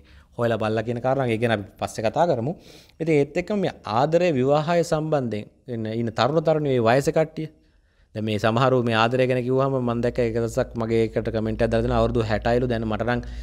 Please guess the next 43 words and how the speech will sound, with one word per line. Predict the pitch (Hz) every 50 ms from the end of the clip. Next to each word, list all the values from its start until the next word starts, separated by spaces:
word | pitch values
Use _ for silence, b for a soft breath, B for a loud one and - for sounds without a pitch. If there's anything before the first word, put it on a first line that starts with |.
| B B B
මේ | - - 110
ආදරය | 104 107 113 113 123 123 127 123 123
නෑ, | 127 135 131 120
ඒක | 117 -
විතරක් | 131 123 120 127 131 127 127
බොරු, | 127 131 135 131
අනිත් | 131 131 127 - -
ඔක්කොම | 131 123 - 131 123 120
හරි | 123 120 120
කියලා. | 113 107 107 107
නේද? | 101 101
ඒක | 98 95 101 98 -
තේරුම් | 113 117 135 147 147 147
ගන්න. | 139 123 113 110
මේ | 104 101
ආදරය | 98 101 107 107 117 120 123
ගැන | 127 127 123
කියන්නේ | 120 135 135 123 110
ආදරය | 110 113 117 123 127 127 123 120
කරන | - 120 113 110 120 123 127
වයස | 127 131 123 135
අයට. | 135 113 101 92 - - B B B B B B B
ආදරේ | - 95 98 95 92 95 90
අනිත් | 90 95 95 90 -
අයත් | 117 113 - 95
ආදරය | 92 101 110 123 123 117 -
කරනවා | - 120 131 139 123
නේ. | 110 101
මම | 101 104 113 113
කියන්නේ | 131 131 143 151
මේ | 147 -
ප්‍රේම | 135 147 170 180
සම්බන්ධතාව | 147 131 120 113 107 107 107 98 - 95 95
කියන | 98 98 95 95
තැන. | 98 95 98 - B B B B B B B -
ඒක | 123 120
නිසා | 123 117 - - 160 175 214 B B B B B B B
අර | - - 110 110 107 104 101 104 101
වැරදි | 101 110 110 120 131 139 143
වැටීම් | 139 135 143 143
ඇති | 139 139 139
කරන්න | 139 135 131 131 127
එපා. | 135 151 156 156